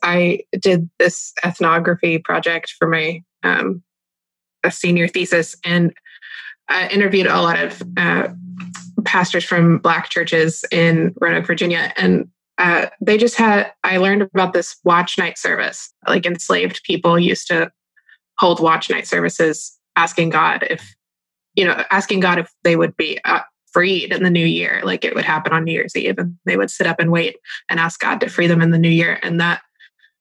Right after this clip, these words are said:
is a tradition that continues in a lot of, um, like, Baptist and African Methodist Episcopal churches. And so I, I, I think it's good what you're saying. And I, I mean, I agree. Uh, I wonder if maybe,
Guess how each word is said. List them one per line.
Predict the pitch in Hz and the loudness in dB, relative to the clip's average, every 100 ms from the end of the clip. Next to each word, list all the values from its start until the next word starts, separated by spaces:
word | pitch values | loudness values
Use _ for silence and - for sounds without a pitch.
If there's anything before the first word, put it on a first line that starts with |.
| _ _ | _ _
is | 196 | 0
a | 196 | 2
tradition | 220 196 196 185 | 2 2 2 0
that | 180 | 2
continues | 202 185 214 214 190 | 0 4 4 6 4
in | 185 | 4
a | 175 | 2
lot | 170 165 | 2 0
of, | 175 - 175 | -2 -4 -2
um, | 170 - 185 - _ - | -2 -2 -8 -10 _ -8
like, | - - - _ _ _ | -8 -8 -18 _ _ _
Baptist | 170 160 - 220 - 175 | -2 0 0 -2 -2 -4
and | 175 180 - | -4 -6 -4
African | 170 185 175 165 | -2 -2 -2 -2
Methodist | 165 - 180 - | -2 -2 -4 -4
Episcopal | - - - 202 | -4 -4 -2 -2
churches. | 190 233 220 262 - - _ | 2 2 4 2 0 -10 _
And | 208 | 0
so | 196 185 | 2 2
I, | 175 170 - | 2 -2 -4
I, | 175 165 160 - - | -4 -2 -4 -8 -6
I | 185 214 | -2 0
think | 247 226 | 2 2
it's | 196 | 0
good | - 208 170 180 | -2 0 0 2
what | 196 | 2
you're | 190 | 2
saying. | 190 190 170 175 180 | 0 -2 -2 -2 0
And | 170 | 0
I, | 170 165 160 | 0 -2 -2
I | 165 | 0
mean, | 151 156 | 0 0
I | 165 | -2
agree. | 170 175 165 170 - _ _ _ _ _ | -2 -2 -2 -6 -8 _ _ _ _ _
Uh, | 185 170 165 - - | -2 -2 -2 -4 -6
I | - 170 | 0 2
wonder | 180 175 170 | 4 2 0
if | 170 | -2
maybe, | 175 185 202 | -4 -2 -4